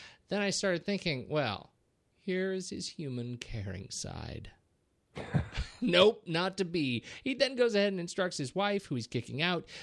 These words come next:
that she has to pay the guy he's sending her with the driver the journey, on his journey, twenty thousand dollars first month, twenty-five thousand, well, she gives away the whole movie.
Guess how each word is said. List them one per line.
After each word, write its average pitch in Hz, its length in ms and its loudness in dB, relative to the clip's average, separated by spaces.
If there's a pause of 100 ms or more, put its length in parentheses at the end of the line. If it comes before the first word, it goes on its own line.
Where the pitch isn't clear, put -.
that 143 140 -2
she - 80 2
has 135 140 2
to 113 100 -10
pay 196 260 2
the 190 80 -4
guy 143 300 2
he's 131 180 -2
sending 196 300 2
her 151 180 -2 (240)
with 131 140 2
the 123 60 -4
driver 180 420 4
the 147 80 0
journey, 180 440 2 (300)
on 156 140 6
his 202 180 6
journey, 170 260 0
twenty 220 280 0
thousand 143 260 0
dollars 127 200 0
first 135 280 -2
month, 135 140 -2
twenty-five 208 440 2
thousand, 139 360 0
well, 160 100 0
she 147 140 -4
gives 123 180 -4
away 101 140 -2
the 95 80 -4
whole 101 180 -4
movie. 92 380 -4